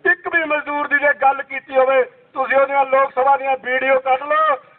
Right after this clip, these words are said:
ਮੇਰਾ ਸਿਰ ਤੁਹਾਡੀਆਂ ਜੁੱਤੀਆਂ, ਜੇ ਇੱਕ ਵੀ ਮਜ਼ਦੂਰ ਦੀ ਗੱਲ ਕੀਤੀ ਹੋਵੇ। ਪਰੰਤੂ ਸਾਡੇ ਲੋਕਾਂ ਨੇ ਉਹਦੇ ਭੁ-, ਝੂਠੇ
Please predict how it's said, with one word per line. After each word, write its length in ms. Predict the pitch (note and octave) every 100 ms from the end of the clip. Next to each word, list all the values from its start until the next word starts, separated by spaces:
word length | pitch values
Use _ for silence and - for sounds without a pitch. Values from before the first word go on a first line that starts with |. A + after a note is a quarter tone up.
| _
ਮੇਰਾ 400 | - C4+ D4 C#4+
ਸਿਰ 200 | C4 D4+
ਤੁਹਾਡੀਆਂ 640 | D#4+ - - C#4 C#4 C#4+
ਜੁੱਤੀਆਂ, 460 | C4+ C4+ B3+ B3 G#3
ਜੇ 460 | - _ - D#4+ E4+
ਇੱਕ 160 | -
ਵੀ 160 | E4+ D#4+
ਮਜ਼ਦੂਰ 360 | D4 C#4 C#4+
ਦੀ 160 | C4 C4+
ਗੱਲ 200 | B3+ B3
ਕੀਤੀ 280 | B3 A#3+ A#3+
ਹੋਵੇ। 200 | G#3+ G#3+ G3 _ _ _
ਪਰੰਤੂ 400 | C#4+ C#4+ D#4 C#4+
ਸਾਡੇ 360 | C4 C4 C#4
ਲੋਕਾਂ 420 | C#4 C4+ C4+ C#4 C4+
ਨੇ 240 | C#4 C4 - _ _
ਉਹਦੇ 320 | D5 D#5 D5+
ਭੁ-, 280 | C#5 E4+ D#4 -
ਝੂਠੇ 500 | D4+ - C4+ C4+